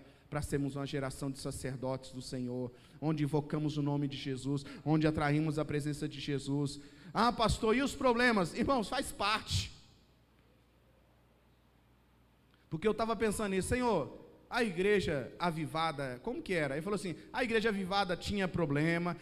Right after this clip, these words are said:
a igreja avivada dos tempos do avivamento, ela tinha situações adversas, mas elas tratavam os problemas, ela lidava com os problemas, ela recebia todos, de todos os tipos, mas ela não saía do foco."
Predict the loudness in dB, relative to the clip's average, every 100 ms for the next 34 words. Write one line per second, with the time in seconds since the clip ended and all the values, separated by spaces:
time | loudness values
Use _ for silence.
0 | -2 2 4 6 6 4 2 2 6 6
1 | 6 2 0 0 -2 0 2 2 2 2
2 | 2 -2 -4 4 6 6 2 -2 -2 -2
3 | -2 0 0 0 0 0 2 2 2 0
4 | -6 -12 -14 -2 0 2 4 4 4 0
5 | 2 2 2 0 -4 -2 2 0 0 -6
6 | -10 2 4 6 2 0 0 4 2 2
7 | -2 -4 -2 0 0 0 -2 -6 -14 -2
8 | 2 4 4 4 0 0 -2 0 2 2
9 | 0 4 8 10 8 4 -4 0 4 6
10 | 4 -2 -2 0 2 2 -2 -6 -12 -20
11 | -20 -10 -2 0 2 0 0 0 -2 -4
12 | -6 -4 -4 -2 -2 -2 -6 -6 -6 -6
13 | -10